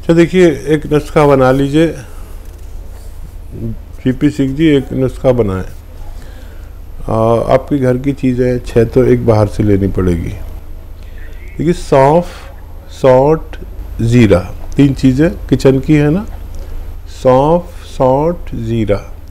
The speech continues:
अजवाइन, धनिया, मेथी, मेथी का दाना। एक बार और बोलता हूँ, कभी लिखने से रह गया हो। सौंफ, सौंठ, ज़ीरा,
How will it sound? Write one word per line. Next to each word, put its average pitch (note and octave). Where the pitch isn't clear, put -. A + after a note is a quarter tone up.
अजवाइन, C3+
धनिया, C#3
मेथी, A#2+
मेथी C3+
का D#3+
दाना। G2
एक C#3
बार D#3
और C#3
बोलता C#3
हूँ, E3
कभी D3
लिखने C3
से B2+
रह A#2+
गया A2+
हो। B2
सौंफ, D3
सौंठ, C#3+
ज़ीरा, B2+